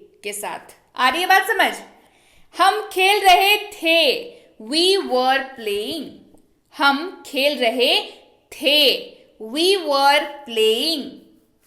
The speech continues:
हम व्यापारी थे, we were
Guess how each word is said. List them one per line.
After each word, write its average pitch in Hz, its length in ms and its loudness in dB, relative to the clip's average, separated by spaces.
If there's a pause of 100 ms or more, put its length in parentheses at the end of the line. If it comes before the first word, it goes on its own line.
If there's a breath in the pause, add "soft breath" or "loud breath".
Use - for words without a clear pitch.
(120)
हम 381 280 2
व्यापारी 262 720 2
थे, 240 720 -2 (1080)
we 320 520 0
were 247 280 4